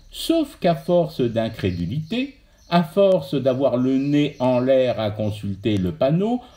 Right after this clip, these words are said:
ensuite le nez plongé dans ma montre, eh ben le métro, il est déjà reparti. Il est à quelle heure, le prochain ?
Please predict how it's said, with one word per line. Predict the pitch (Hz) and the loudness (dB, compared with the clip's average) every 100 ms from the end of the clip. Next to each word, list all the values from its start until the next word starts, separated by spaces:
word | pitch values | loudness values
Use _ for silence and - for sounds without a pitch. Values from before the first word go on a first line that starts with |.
| - | -2
ensuite | 151 151 - 170 160 139 | 0 0 0 0 0 0
le | 135 | 0
nez | 135 143 | 2 0
plongé | 135 131 135 110 131 135 120 87 90 85 | 0 -2 -2 0 0 0 0 -4 -10 0
dans | 127 | 0
ma | 131 127 | 2 0
montre, | 151 240 269 220 120 104 - - - | 0 2 0 -2 -6 -6 -14 -20 -16
eh | 131 | -6
ben | 135 | -4
le | 131 | -2
métro, | 120 - 113 107 - _ _ | -4 -4 -6 -6 -10 _ _
il | 156 | -4
est | 135 | -2
déjà | 120 117 | -2 -2
reparti. | 104 107 101 - 95 - _ _ - - | -2 -4 -6 -8 -8 -10 _ _ -20 -10
Il | 175 160 | 0 0
est | 156 | 2
à | 139 | -2
quelle | 123 110 107 | -2 0 2
heure, | 107 101 95 | 2 2 -2
le | 104 110 | -4 -6
prochain ? | 104 107 101 110 92 90 | -2 -4 0 -2 -2 -8